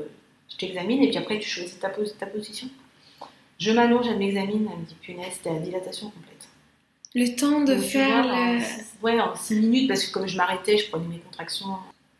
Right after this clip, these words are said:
Speaker 1: J'ai mis quand même un petit peu de temps pour traverser le couloir, mais bon, j'ai pas mis longtemps, quoi. Donc, un peu panique. Elle, elle va chercher quelqu'un pour l'aider, parce qu'elle avait pas mis ses gants, elle avait pas mis le, de,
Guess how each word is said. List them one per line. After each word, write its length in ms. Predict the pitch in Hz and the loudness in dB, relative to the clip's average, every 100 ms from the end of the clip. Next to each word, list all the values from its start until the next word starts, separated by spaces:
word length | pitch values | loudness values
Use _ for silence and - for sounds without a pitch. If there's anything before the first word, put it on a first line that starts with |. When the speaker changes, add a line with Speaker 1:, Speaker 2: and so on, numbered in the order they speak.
| - | -20
Speaker 1:
J'ai 160 | - 175 | -8 -6
mis 120 | 175 | -4
quand 120 | 170 | -4
même 140 | 180 180 | -2 -2
un 20 | 175 | -4
petit 140 | - | -6
peu 100 | 202 | -6
de 40 | 196 | -4
temps 120 | 202 | -4
pour 140 | 202 | -4
traverser 280 | 202 175 185 | -4 -6 -8
le 60 | - | -8
couloir, 280 | 208 294 | -2 0
mais 120 | 247 185 | -2 -2
bon, 220 | 208 208 - | -4 -6 -8
j'ai 100 | 180 | -10
pas 140 | 185 | -6
mis 140 | 208 220 | 0 0
longtemps, 320 | 233 247 220 | -2 -6 -12
quoi. 100 | - - _ _ _ - | -16 -20 _ _ _ -2
Donc, 320 | 226 240 233 - 196 - | 6 6 6 2 0 -2
un 100 | 214 | -2
peu 200 | 214 226 | 0 0
panique. 640 | 220 214 226 285 - - 220 | 2 4 6 6 4 -2 -4
Elle, 160 | 208 208 | 2 4
elle 120 | 196 180 | 4 0
va 80 | |
chercher 420 | 180 196 196 - 208 | 0 0 2 0 2
quelqu'un 360 | 202 202 208 208 | 0 0 -2 -2
pour 80 | 190 | -6
l'aider, 240 | 180 185 | -10 -6
parce 80 | 202 | -6
qu'elle 120 | 170 | -4
avait 100 | 160 | -6
pas 100 | 151 | -4
mis 120 | 160 165 | -4 -6
ses 160 | - | -8
gants, 160 | 170 190 | -10 -12
elle 140 | 190 175 | -12 -12
avait 100 | 160 | -14
pas 540 | - 180 185 175 156 | -10 -10 -8 -8 -10
mis 260 | 160 185 170 | -12 -16 -10
le, 60 | 160 - | -8 -8
de, 120 | - | -12